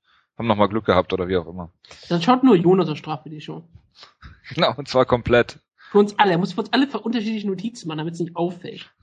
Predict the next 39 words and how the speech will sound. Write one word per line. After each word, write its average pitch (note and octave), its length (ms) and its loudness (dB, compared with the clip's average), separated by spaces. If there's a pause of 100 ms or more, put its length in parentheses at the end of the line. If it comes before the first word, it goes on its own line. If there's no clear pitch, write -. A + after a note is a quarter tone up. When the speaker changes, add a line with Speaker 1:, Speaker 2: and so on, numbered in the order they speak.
Speaker 1:
<laughs> - 400 -20
Genau. - 400 -4 (320)
Und C3+ 200 0
so D3 200 4
wie E3+ 160 2
wir G#3 240 6
ihn G3+ 160 -4
imitiert E3+ 500 2
haben, C#3 220 6
muss C3+ 160 -2
er C3+ 200 4
uns C#3 180 -4
dann A2+ 140 4
imitieren. G2 540 -4 (280)
Speaker 2:
<laughs> - 440 -12 (1300)
Okay, F3 180 2
Speaker 1:
Gut. - 120 2
Speaker 2:
wir - 40 -2
müssen G#3+ 200 -2
jetzt F#3 120 -4
noch F#3 120 -4
die G#3+ 280 -2
Event C#3+ 180 0
Awards D3 340 -6
machen. D3 220 -10 (520)
Speaker 1:
Genau, A3+ 360 4
weil D3 140 6
wir D3+ 140 6
haben F#3+ 160 0
ja F#3 100 4
erst, F3 300 0 (180)
wie D#3 140 -10
lange G3 120 0
haben F#3+ 100 -2
wir F#3+ 60 -2
jetzt F3+ 140 -6
geredet? F#3 280 -4
Zwei D#3 200 4
Stunden? G3 440 -2